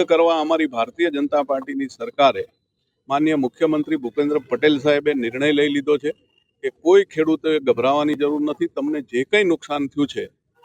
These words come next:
એનું પૂરેપૂરું વળતર સરકાર શ્રી ખેડૂતને ચૂકવશે એવી અમને ધારાસભ્યોને પણ ખાતરી આપી છે. એના આધારે હું મારા ખેડૂત ભાઈઓને પણ ખાતરી આપું છું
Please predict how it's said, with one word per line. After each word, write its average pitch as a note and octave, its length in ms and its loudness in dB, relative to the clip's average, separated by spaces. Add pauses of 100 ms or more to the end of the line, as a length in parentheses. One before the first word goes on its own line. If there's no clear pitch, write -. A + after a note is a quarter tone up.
(240)
એનું C#3 240 -2
પૂરેપૂરું D3+ 560 0
વળતર C3 340 0 (760)
સરકાર E3+ 440 4
શ્રી C3+ 260 -6
ખેડૂતને C#3 460 -4
ચૂકવશે C3 580 2 (600)
એવી C#3+ 240 2
અમને D3 180 -2
ધારાસભ્યોને C3 760 -2 (280)
પણ D3 260 -4 (440)
ખાતરી C#3+ 360 -2
આપી C#3 300 -2
છે. D#3+ 80 -10 (540)
એના E3 260 4
આધારે D3 300 2
હું D3 220 -2
મારા C#3+ 240 -2
ખેડૂત C3+ 280 -4
ભાઈઓને B2+ 360 0
પણ D3 260 -4
ખાતરી C#3+ 320 -2
આપું C#3 260 -6
છું - 100 -14